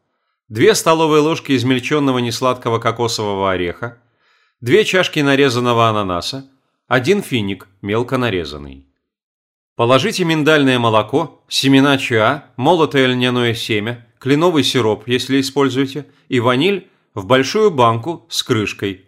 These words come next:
и энергично встряхните, чтобы перемешать. Поставьте в холодильник на двадцать минут, затем выньте и снова встряхните. Поставьте обратно в холодильник минимум на тридцать минут или на ночь.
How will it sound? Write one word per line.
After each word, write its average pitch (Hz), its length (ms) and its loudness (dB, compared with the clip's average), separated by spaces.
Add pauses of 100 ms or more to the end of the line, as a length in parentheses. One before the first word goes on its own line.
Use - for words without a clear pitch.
(240)
и 135 160 4
энергично 147 520 0
встряхните, 180 640 -4
чтобы 110 320 -6
перемешать. 110 640 -6 (760)
Поставьте 175 460 0
в - 40 -16
холодильник 123 600 0
на 110 100 -2
двадцать 101 400 -4
минут, 95 340 -10 (300)
затем 143 360 0
выньте 104 440 -6 (160)
и 208 100 2
снова 135 380 0
встряхните. 101 680 -8 (460)
Поставьте 135 500 0
обратно 160 640 2
в - 60 -12
холодильник 104 640 -4 (200)
минимум 160 520 -2
на 170 120 0
тридцать 117 400 -4
минут 98 360 -8 (260)
или 104 220 -2
на 127 200 0
ночь. 73 340 -16